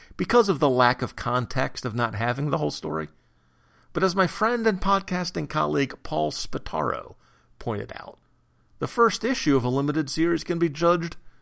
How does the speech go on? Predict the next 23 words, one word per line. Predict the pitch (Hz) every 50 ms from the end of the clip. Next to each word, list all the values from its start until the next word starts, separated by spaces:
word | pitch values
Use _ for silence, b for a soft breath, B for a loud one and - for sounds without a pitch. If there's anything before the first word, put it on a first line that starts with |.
| _ _ -
by | 143 143
one | 135 120 139 143 139 127
simple | - - 147 - 139 139
question. | - - 127 127 - - - 120 - - - - - _ _ _ _ _ _ _ _ _ _ _ _ _ _ _
Does | - 160 143
it | 170 175
make | 147 135 131 135 135 -
you | 135 131
want | 123 127 123 120
to | 117
read | 110 113 120 117 113 110 107 - - _ -
number | - 113 113 110 101 101
two? | 101 - 113 104 - - - - - _ _ _ _ _ _ _ _ _ _ _ _ _ _ _
And | - - 120 120
in | 120 127
this | 139 208 196 -
case, | - - 123 101 98 - - - - - b b b b b b
the | b 151 139 151
answer | 156 165 147 - - 160 156
is | 143 127
an | 143 143 - -
overwhelming | 160 165 165 160 175 165 147 131 135 135 135 139 135 131 131 123 123 - -
affirmative. | 135 - - - - 120 117 107 113 - - - - - - -